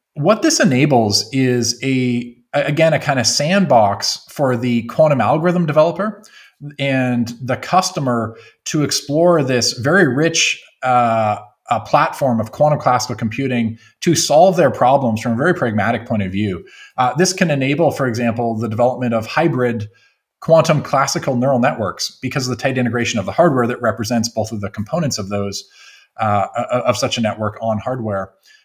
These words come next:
Uh, we're just really excited about the direction that this can lead going forward. We've been pioneering it for a long time. And I think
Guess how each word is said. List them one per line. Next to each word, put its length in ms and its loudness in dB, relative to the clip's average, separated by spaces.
Uh, 180 -4
we're 140 6
just 160 -2
really 140 4
excited 240 2
about 140 -2
the 60 -4
direction 400 -2
that 100 -6
this 140 -4
can 180 -4
lead 240 -2
going 200 0
forward. 360 -4
We've 140 -2
been 140 -2
pioneering 480 0
it 100 -4
for 100 -4
a 60 -2
long 180 0
time. 300 -2
And 100 0
I 60 2
think 260 -4